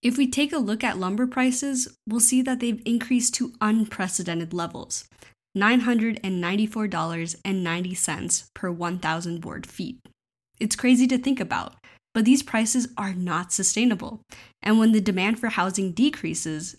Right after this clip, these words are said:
and the remodels get done, we'll have lumber and timber prices go back to a more normal and sustainable level.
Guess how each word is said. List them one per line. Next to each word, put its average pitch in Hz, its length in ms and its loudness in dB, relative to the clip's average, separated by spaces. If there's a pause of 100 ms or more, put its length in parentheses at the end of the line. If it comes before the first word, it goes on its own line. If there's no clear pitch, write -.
and 196 140 -2
the 185 60 -2
remodels 190 460 0
get 160 260 -8
done, 233 400 -2 (320)
we'll 220 120 2
have 214 380 0
lumber 214 600 0
and 233 280 0
timber 220 280 -2
prices 180 400 -6
go 185 180 -4
back 175 360 -2
to - 140 -4
a 190 80 2
more 180 360 -4
normal 170 580 -4
and 170 180 -6
sustainable 170 720 -2
level. 180 380 -4